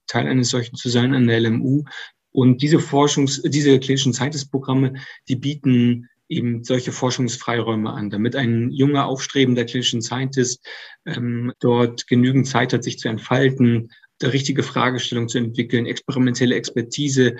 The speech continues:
aufzubauen, vielleicht ein kleines Team aufzubauen, ein, zwei weitere Anträge zu schreiben und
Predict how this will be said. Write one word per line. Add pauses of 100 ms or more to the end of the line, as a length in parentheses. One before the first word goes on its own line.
(140)
aufzubauen, (160)
vielleicht
ein
kleines
Team
aufzubauen,
ein,
zwei
weitere
Anträge
zu
schreiben
und